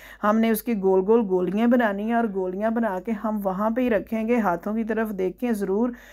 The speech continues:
और साथ साथ बातें भी सुने भी मैं क्या बता रही हूँ। ये वहाँ रखेंगे जहाँ आप लोगों को ख़दशा है भी हमारे यहाँ पे चूहे आते हैं और चूहियाँ आती हैं, जो भी आता है वहाँ पे गोलियाँ रख दें और दरवाजे अपने थोड़े से रात को रख दें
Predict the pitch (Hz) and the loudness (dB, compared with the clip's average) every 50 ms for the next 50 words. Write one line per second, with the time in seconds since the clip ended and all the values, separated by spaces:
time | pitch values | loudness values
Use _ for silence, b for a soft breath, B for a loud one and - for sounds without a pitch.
0 | B B - - 226 226 226 - 202 185 277 - 294 - 233 233 208 196 185 180 | B B -2 -2 0 0 0 2 2 4 4 4 2 2 0 2 2 0 0 0
1 | - - 226 240 240 233 226 214 208 214 220 226 240 233 233 220 - 214 202 214 | 0 0 2 2 2 2 0 -2 -2 -2 0 0 0 0 0 0 0 0 0 2
2 | 233 226 226 208 185 185 190 202 214 226 240 240 240 220 190 208 214 202 202 202 | 2 2 0 0 0 0 0 0 0 0 0 0 0 -2 0 -2 -2 0 0 0
3 | 214 254 254 254 226 208 - - 233 240 240 233 202 208 196 202 202 208 196 190 | 0 2 2 2 0 0 -2 -2 -2 0 0 0 0 0 0 0 0 0 0 0
4 | 190 202 208 214 226 226 214 - B B B B B B B - - 220 202 208 | -2 -2 -2 -2 -2 -2 -4 -6 B B B B B B B -2 -2 0 0 2
5 | - 262 247 233 220 240 240 240 220 202 185 185 202 214 208 214 208 214 220 214 | 4 4 4 4 6 4 4 4 4 2 2 2 0 0 0 0 0 0 0 -2
6 | 220 233 226 - 220 202 202 220 233 226 196 180 - - 208 214 208 208 202 - | -2 -4 -4 -4 -4 -2 0 2 2 2 0 -2 -2 -2 0 2 2 2 0 -2
7 | 208 196 196 214 226 214 196 180 175 - 202 214 220 208 180 185 185 190 190 214 | -6 -6 -4 -2 -2 -2 -2 -2 -4 -6 -4 -4 -2 -2 -2 -2 -2 -2 0 0
8 | 214 196 185 190 - 208 208 220 220 - - 185 185 196 190 208 208 214 220 208 | 2 0 2 2 2 2 4 2 2 -2 -6 -6 -6 -4 -2 -2 0 0 0 0
9 | 180 180 175 180 185 202 220 208 202 185 190 208 202 233 240 226 202 202 196 185 | 0 -2 -2 -2 -2 -2 0 0 0 0 0 -2 -2 0 2 2 2 0 0 0
10 | 185 180 175 175 175 185 202 214 208 202 - 196 202 214 208 202 208 190 190 202 | 0 0 0 0 0 0 0 0 0 0 -2 -4 -6 -6 -6 -6 -6 -4 -4 -4
11 | 202 240 214 196 180 165 160 - - 226 214 196 202 214 220 247 | -2 0 0 2 2 0 -2 -4 -4 -6 -4 -4 -4 -4 -4 -4